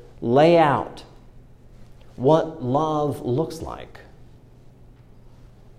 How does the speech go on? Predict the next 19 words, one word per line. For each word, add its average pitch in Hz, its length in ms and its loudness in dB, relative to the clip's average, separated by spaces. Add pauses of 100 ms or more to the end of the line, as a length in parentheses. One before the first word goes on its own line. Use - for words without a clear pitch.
(400)
In 127 120 -6
verses 127 260 -4
thirteen 139 380 0
through 123 120 -6
fifteen, 120 460 -4
he 120 100 -2
really 120 220 4
highlights 117 840 -4
this - 360 -10 (220)
aspect 120 420 -4
of 113 100 0
relationship 113 560 0
all 127 240 4
the 127 80 2
more 131 240 2
by 127 220 0
describing 175 1120 0
his 185 720 0
disciples 156 1120 -4